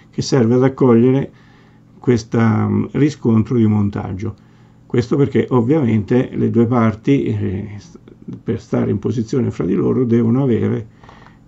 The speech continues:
degli, dei riscontri di, di montaggio. Quindi questa è su estrusione sei e estrusione sette sono i riscontri di montaggio che adesso andremo a fare anche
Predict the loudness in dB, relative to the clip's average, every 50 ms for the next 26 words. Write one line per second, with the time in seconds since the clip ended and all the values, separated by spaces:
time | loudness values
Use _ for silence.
0 | -10 -6 -2 0 0 0 0 0 0 -2 0 0 2 2 2 2 0 0 -2 -4
1 | -4 -2 -2 -6 -4 -4 -2 0 0 0 0 -2 -2 -2 -2 -4 -2 -2 -4 -4
2 | -6 -8 -10 -8 -4 -2 0 2 2 2 4 4 4 2 2 2 0 0 2 2
3 | 2 0 -2 -4 -4 -4 -2 -4 -4 -2 -4 -2 0 2 0 0 0 0 -2 -2
4 | -2 -2 -2 -4 -4 -6 -4 -2 -2 -2 -2 -2 -2 -4 -4 -4 -6 -8 -8 -4
5 | -2 0 2 2 0 0 -2 -2 0 0 0 -2 -4 -4 -4 -6 -6 -4 -4 -2
6 | -2 0 -2 -2 -2 -2 -4 -4 -2 0 0 2 2 2 0 0 -2 -6 -6 -6
7 | -4 -4 -4 -4 -2 -2 -2 -2 0 -2 -2 0 0 -2 -4 -8 -8 -10 -10 -10
8 | -12 -18 -10 -6 -4 -4 -2 -2 -2 -2 -2 -4 -4 -6 -6 -6 -4 -4 -6 -6
9 | -6 -6 -6 -6 -4 -6 -8 -8 -10